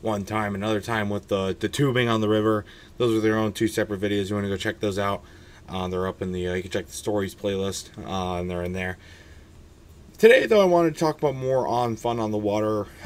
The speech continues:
uh, experiences that were pretty crazy. Not necessarily deadly, but, or almost deadly because I'm still alive, but, you know, crazy <clears throat> enough that they, I think they deserve to be in their own video. They don't deserve to have their own video each story, though, so I decided to compile them into one video,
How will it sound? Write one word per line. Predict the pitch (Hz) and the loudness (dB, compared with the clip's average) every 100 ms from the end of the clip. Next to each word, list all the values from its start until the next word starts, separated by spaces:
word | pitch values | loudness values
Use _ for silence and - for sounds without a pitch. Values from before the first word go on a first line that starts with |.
| - | -6
uh, | 104 101 | -2 -2
experiences | 95 - 113 110 110 104 - 110 107 - | -4 -6 -2 -2 -2 -4 -4 -2 -2 -4
that | 104 95 - | -4 -4 -4
were | 92 90 | -6 -4
pretty | 110 98 | -4 -4
crazy. | - 107 107 98 104 | -2 0 0 -2 -6
Not | 139 143 | -6 -6
necessarily | 131 - 110 120 110 101 | -6 -8 -6 -4 -2 -2
deadly, | 90 101 92 98 98 | -2 -2 0 -4 -4
but, | 98 92 - - - - - | -4 -6 -8 -20 -20 -20 -2
or | 120 | 4
almost | 165 127 98 92 | 4 4 -2 -8
deadly | 87 95 | -6 -8
because | 90 92 90 | -8 -10 -12
I'm | 82 | -12
still | 80 104 | -6 -4
alive, | 90 104 98 - | -2 -2 -2 0
but, | 113 | -2
you | 87 | 0
know, | 101 90 | -4 0
crazy | 143 123 104 95 - - | 2 2 -2 -6 -10 -2
<clears throat> | - 160 | 0 0
enough | 131 101 113 107 | -2 -2 -2 -2
that | 92 | -2
they, | 98 98 | 0 0
I | |
think | 151 147 | 0 -2
they | 98 | -2
deserve | 92 117 | 0 0
to | 95 | 0
be | 104 | -2
in | |
their | 92 101 | -2 -2
own | 95 | -2
video. | 104 98 92 - - - | -2 -2 -4 -12 -18 2
They | 156 | 4
don't | 226 | 4
deserve | 165 147 147 | 2 2 0
to | 123 | 0
have | 135 131 | -2 0
their | 120 92 | 0 2
own | 117 110 | 2 2
video | 101 101 98 92 | 0 0 0 -2
each | 90 - | -4 -10
story, | - 110 98 85 | -4 -2 0 -2
though, | 80 | -6
so | 78 104 | -6 -2
I | 98 | -2
decided | 101 107 98 92 | -4 -4 -4 -4
to | |
compile | - 95 82 92 90 | -8 -8 -4 -2 -2
them | 87 87 | -4 -6
into | 87 | -6
one | 87 90 87 | -4 -4 -4
video, | 87 87 82 | -2 -2 -4